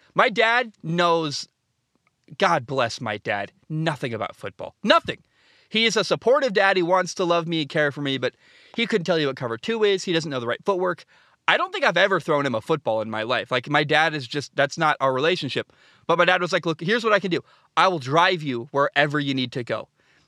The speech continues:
You need to go to football camps, I'll take you." I'll, you know, like, and we were broke, so we, like, got in our van and we just drove, like, all over Timbuktu to get to football camps. And on those drives, we would listen to the man, the myth, the legend,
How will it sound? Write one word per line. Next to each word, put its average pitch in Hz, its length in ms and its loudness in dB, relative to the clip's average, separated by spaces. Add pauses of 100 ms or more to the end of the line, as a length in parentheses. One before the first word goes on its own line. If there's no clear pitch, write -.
(280)
You 139 100 -4
need 190 140 2
to 208 60 0
go 202 100 4
to 190 120 4
football 202 380 0
camps, 208 380 -2
I'll 156 140 2
take 160 300 -2
you." - 80 -8 (140)
I'll, 147 140 2
you 160 120 0
know, 160 240 0
like, 143 240 2 (320)
and 143 160 4
we 156 180 0
were 294 80 2
broke, 185 320 4
so 196 140 -4
we, 196 80 2
like, 180 120 4
got 190 140 6
in 202 80 0
our 190 80 4
van 160 380 0
and 160 100 -2
we 170 60 -2
just 165 180 -6
drove, 165 340 4
like, 143 140 2 (380)
all 370 260 6
over 262 140 4
Timbuktu 190 560 2 (160)
to 180 100 2
get 180 140 2
to 165 80 0
football 160 340 2
camps. 143 380 -2
And 120 160 -4 (560)
on 240 340 4
those 190 340 2
drives, 120 520 0
we 135 160 -2
would 139 160 -6
listen 117 280 -6
to 107 320 -10 (1000)
the 139 100 0
man, 135 460 -2
the 123 140 -6
myth, 127 220 -4
the 127 100 -4
legend, 117 440 -4